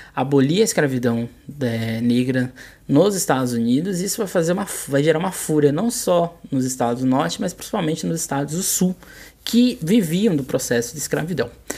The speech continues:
Isso vai fazer o quê? Vai fazer com que ele morra exatamente por um fanático sulista e assim por diante. Um evento que eu acho que pode cair, acho que mais os vestibulares,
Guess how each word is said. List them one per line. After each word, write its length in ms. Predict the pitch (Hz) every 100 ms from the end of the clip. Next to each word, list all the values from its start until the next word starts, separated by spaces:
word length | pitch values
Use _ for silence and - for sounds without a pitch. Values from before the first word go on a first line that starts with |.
| - - - - - - -
Isso 200 | - 208
vai 80 | 220
fazer 240 | 196 196
o 60 | 190
quê? 300 | - 123 107 - - -
Vai 80 | 135
fazer 240 | 151 147
com 60 | 147
que 100 | 170
ele 80 |
morra 380 | 208 180 160 180
exatamente 440 | 151 151 147 139 135
por 160 | -
um 100 | 151
fanático 640 | 151 156 139 123 123 - 135
sulista 580 | - 160 131 127 - 135
e 60 |
assim 160 | 131 -
por 160 | -
diante. 380 | 139 - - - - - - - - - -
Um 80 | 214
evento 260 | 226 233
que 80 | 233
eu 40 | 214
acho 160 | 202
que 160 | - 214
pode 440 | - 196 214 240
cair, 480 | - 143 123 151 208
acho 200 | 139 -
que 160 | - 139
mais 360 | 127 139 143
os 160 | 131 127
vestibulares, 800 | 131 139 - 123 120 123 123